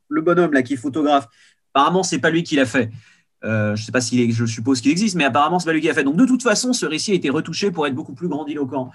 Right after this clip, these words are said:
Et quand on sait ça, et de toute façon, c'est souvent le cas, parce que c'est quand même un objet de cinéma, ce qu'on voit, en définitive, c'est une mini-série de la B B C, comme il y en a des centaines, et elles sont très sympathiques. Moi, j'adore regarder ça. Je me pose dans un coin, et je trouve ça très drôle. D'ailleurs, c'est un film très drôle. Il y a, il y a plein de moments qui me font beaucoup rire. Il y a un moment où le gamin court en pleurant parce qu'il voit sa mère en train de mourir,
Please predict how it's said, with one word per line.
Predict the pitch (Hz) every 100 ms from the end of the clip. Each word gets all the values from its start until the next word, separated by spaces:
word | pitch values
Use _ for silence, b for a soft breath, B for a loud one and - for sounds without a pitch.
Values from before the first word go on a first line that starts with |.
| b b b -
Et | 180
quand | 180 240 226
on | 190
sait | - 151
ça, | - 269 277 226
et | 127
de | 123
toute | 127
façon, | 123 139
c'est | 123
souvent | 113 110 120
le | 131
cas, | 127 208
parce | 117
que | -
c'est | 127
quand | 131
même | 123
un | 120
objet | 120
de | 120
cinéma, | 123 208 262
ce | -
qu'on | 143
voit, | 127 208 269
en |
définitive, | 175 135 143 240 240
c'est | 175 135
une | 139
mini-série | 165 220 175 156 135 202
de | 190
la | 135
B | 131
B | 123
C, | 120 196
comme | 143
il | 120
y |
en |
a | 127
des | 120
centaines, | 113 139 160 254
et | 123
elles |
sont | 123 117
très | 139
sympathiques. | 156 135 175 180 240
Moi, | 160
j'adore | 143 226 247
regarder | 185 156 143
ça. | 160 127
Je | 113
me | 120
pose | 131 165
dans | 127
un |
coin, | 127 226 B B B
et | 139
je |
trouve | 131
ça | 156 165
très | 254
drôle. | 254 302 247 117 - _ -
D'ailleurs, | 190 214
c'est | 170 143
un |
film | - 240 226
très | 240
drôle. | 240 277 269 175
Il |
y | 123
a, |
il | 151
y |
a | 135
plein | - 247 262
de |
moments | 202 180 240
qui | 226
me | 120
font | 165
beaucoup | 160 180 226
rire. | 247
Il | 175
y |
a |
un | 151
moment | 233
où | 214
le |
gamin | 170 180 220
court | - 240 247 175
en | 120
pleurant | 180 185 196 208
parce | 135
qu'il | -
voit | 139 143
sa | 147
mère | 165 175
en |
train | 135 131
de |
mourir, | 143 156 156 139